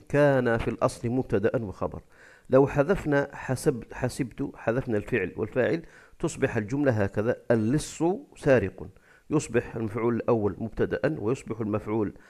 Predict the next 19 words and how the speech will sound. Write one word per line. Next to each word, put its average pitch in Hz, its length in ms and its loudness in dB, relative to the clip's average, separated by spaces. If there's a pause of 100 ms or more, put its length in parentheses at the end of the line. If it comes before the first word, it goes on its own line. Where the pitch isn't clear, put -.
(320)
به 113 240 2
الثاني، 127 840 2 (340)
آه، 104 120 0
خبرا. 98 440 0 (680)
إذن 107 240 2 (320)
حسبت 156 460 -2
اللص 156 340 2
سارقا. 110 480 -2 (100)
إذن 135 380 2
القاعدة 127 380 6
الثالثة 110 540 2
أن 117 120 0
هناك 110 400 0
أفعال 120 500 2 (360)
تنصب 143 400 2
مف-، 113 320 0
مفعولين. 101 580 0 (540)
هناك 143 240 0
أفعال 113 480 2